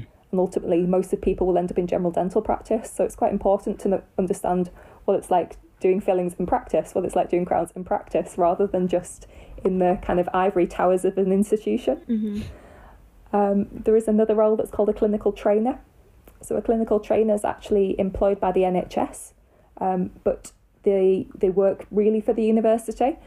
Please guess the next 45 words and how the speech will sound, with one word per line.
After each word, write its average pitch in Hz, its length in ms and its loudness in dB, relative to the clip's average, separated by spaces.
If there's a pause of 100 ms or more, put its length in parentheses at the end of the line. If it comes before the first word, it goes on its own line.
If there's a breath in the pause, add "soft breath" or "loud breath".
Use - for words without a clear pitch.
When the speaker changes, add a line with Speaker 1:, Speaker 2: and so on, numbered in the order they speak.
(240 loud breath)
Speaker 1:
So 196 160 0
it's - 180 -2
a 196 100 0
role 196 300 2
where 185 400 0 (320 loud breath)
they 185 280 2
are 180 400 2
doing 196 540 2 (220)
teaching, 202 540 -2
so 180 140 -2
formalised 185 500 0
teaching, - 440 -4 (460 loud breath)
um, - 400 0
but - 140 -2
they'll 208 120 4
also 202 280 2
have 196 200 -4
other 196 200 2
academic 190 460 -2
jobs. - 300 -2
So - 100 -4
they - 100 -8
might 185 320 -4
do 190 100 -2
stuff 180 280 -8
to - 60 -14
do 175 280 0 (320)
towards 170 280 0
curriculum 185 460 -2
development 208 840 0 (400 loud breath)
or, 180 500 0
um, 185 380 0 (1000)
other 220 180 2
sides 190 360 -2
of 185 100 -4
what - 120 -2
we 202 60 -2
provide 180 360 -2
for 196 80 0
you 185 40 4
as 190 100 0
undergraduates, 208 720 0
so 196 80 -4
exam 202 420 -4
development, 202 640 0